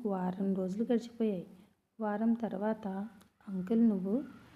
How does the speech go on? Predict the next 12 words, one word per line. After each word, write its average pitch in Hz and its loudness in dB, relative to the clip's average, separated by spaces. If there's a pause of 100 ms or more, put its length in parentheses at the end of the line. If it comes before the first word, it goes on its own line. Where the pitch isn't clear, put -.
(240)
కామశాస్త్రం 226 0
ఆడవాళ్లకు 214 0
చెబుతావంట 220 0
కదా, 214 -2 (340)
నాకు 185 -2
కూడా 214 0
చెప్పు," 226 -2
అన్నాడు. 196 0 (640)
"తప్పకుండా, 214 0 (200)
కాకపోతే 240 -2
ఇప్పుడు 220 0
కాదు, 180 -4